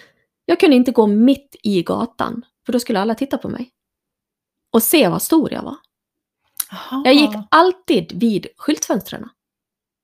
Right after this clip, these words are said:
Speaker 2: Men var det just den grejen att du trodde att, eller du tyckte att du var tjock, eller var
Speaker 1: Jag var
Speaker 2: det för att
Speaker 1: tjock
Speaker 2: du inte
Speaker 1: att de
Speaker 2: ville
Speaker 1: folk skulle titta på mig, för att
Speaker 2: Eller
Speaker 1: jag var stor.
Speaker 2: För att du var stor. Ja. Hade någon sagt det, eller?
Speaker 1: Nej.
Speaker 2: Nej, utan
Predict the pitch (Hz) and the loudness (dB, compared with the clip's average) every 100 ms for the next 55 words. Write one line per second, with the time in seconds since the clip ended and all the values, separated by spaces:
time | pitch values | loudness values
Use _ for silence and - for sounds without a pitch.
0 | _ _ _ _ _ _ _ _ _ - | _ _ _ _ _ _ _ _ _ -20
1 | - - 226 240 277 254 247 247 - 240 | -20 -2 4 6 6 4 0 -2 -2 -2
2 | 339 247 202 185 185 220 - 202 214 202 | 0 0 0 -4 -6 -8 -8 -10 -6 -6
3 | 202 _ _ - 214 202 190 208 208 196 | -8 _ _ -8 -4 -2 -4 -6 -6 -6
4 | 202 190 240 - 339 - - - 220 202 | -6 -4 -4 2 0 0 -20 -6 0 2
5 | 208 208 - 370 202 269 220 240 196 240 | 4 4 6 4 6 4 6 4 4 2
6 | - 233 180 180 190 180 - - - _ | 2 0 0 -2 -4 -6 -6 -8 -10 _
7 | _ - 214 208 196 190 - 165 - - | _ -4 0 2 2 0 -2 -4 -4 -14
8 | _ _ _ _ 277 226 233 214 202 - | _ _ _ _ -12 -10 -8 -8 -8 -8
9 | - - 196 - _ _ _ _ 202 180 | -10 -8 -10 -12 _ _ _ _ -8 -6
10 | 160 208 247 _ _ - 233 240 233 233 | -6 -12 -14 _ _ -2 2 4 4 2
11 | - 415 - - 80 202 208 208 _ _ | 0 -4 -10 -12 -10 -8 -8 -8 _ _
12 | _ - 214 190 190 - _ _ _ _ | _ -4 -4 -4 -10 -14 _ _ _ _
13 | _ _ - 214 226 254 _ - 214 208 | _ _ -8 -6 -6 -8 _ -10 -8 -6
14 | 190 185 | -4 -4